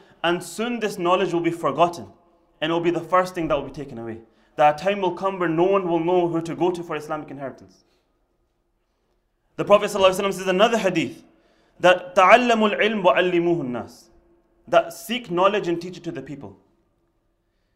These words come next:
"تَعَلَّمُوا الْفَرَائِضَ وَعَلِّمُوهُ النَّاسِ," that learn the shares and teach it to the people.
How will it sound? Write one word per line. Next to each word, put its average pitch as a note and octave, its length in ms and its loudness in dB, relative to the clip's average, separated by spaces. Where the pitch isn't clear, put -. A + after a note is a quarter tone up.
"تَعَلَّمُوا A3+ 560 6
الْفَرَائِضَ A3 480 6
وَعَلِّمُوهُ E3 640 0
النَّاسِ," C3+ 400 -8
that E3 200 4
learn G3+ 520 2
the F#3 80 -4
shares G#3 500 0
and E3+ 160 -6
teach A#3+ 200 -8
it F#3+ 80 -10
to F3 60 -8
the D3 100 -8
people. C3 340 -16